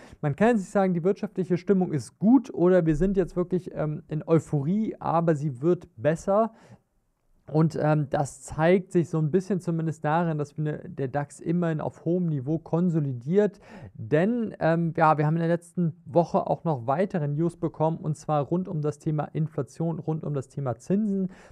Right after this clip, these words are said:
Zwar aus den U S A, aber wir wissen, wie die Verbindung immer ist, ähm, ja, rein aus diesen zinspolitischen Daten, ähm, und auch den Wirtschaftsdaten, wie sie dann hier immer, ähm, rüberschwappen. Was sehen wir hier?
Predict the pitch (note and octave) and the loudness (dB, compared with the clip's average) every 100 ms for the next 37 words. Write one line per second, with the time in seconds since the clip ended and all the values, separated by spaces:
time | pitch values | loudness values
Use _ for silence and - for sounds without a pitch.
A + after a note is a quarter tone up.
0 | - _ - F3 G3+ G3 G3 F3+ E3+ E3 | -20 _ 0 4 4 2 0 -2 -2 -2
1 | - - D#3+ F#3 E3 C#3+ C#3+ D3 F3 - | -4 -4 0 2 0 -4 -4 -2 -4 -4
2 | F#3+ E3 C3 D#3 D#3+ - _ - - D3 | -4 -4 -4 -6 -6 -12 _ -16 -6 -4
3 | A2 F#3 G#3 F3+ D#3+ D#3+ - D#3+ - - | 0 0 0 -2 -2 -2 -2 -6 -6 -4
4 | C#3+ D3 C3 _ _ _ _ _ _ B2+ | -2 -2 -6 _ _ _ _ _ _ -4
5 | B2 A#2+ D3+ E3+ D3 - D3 C#3+ C#3 E3+ | -2 0 -2 -2 -6 -6 -6 -4 -6 -8
6 | _ _ G3 G3+ - F3 F3 F3 - D3 | _ _ -2 -2 -2 -2 0 -2 -2 -4
7 | C3+ C3+ E3+ F3 E3 D3+ C#3+ C#3+ C#3 C3+ | -2 -4 -4 -4 -4 -4 -4 -4 -4 -6
8 | A#2+ B2+ D3+ F3+ E3 - D3 C#3 B2+ C3+ | -4 -4 -4 -4 -6 -4 -4 -4 -8 -6
9 | D3 C#3+ B2+ F3 E3+ D3 C#3+ C#3+ - - | -4 -4 -4 -2 0 0 0 0 -2 -14
10 | C#3+ - C3+ C3 A2+ G#3 G#3 D#3+ - D3+ | -16 -4 -2 0 2 4 4 2 0 -2
11 | D#3 F#3 E3+ - _ _ _ _ _ - | 0 -2 -4 -6 _ _ _ _ _ -12
12 | C3 D#3+ F3+ A3+ G#3+ F#3 G#3 F#3 | -6 -2 0 2 0 0 4 2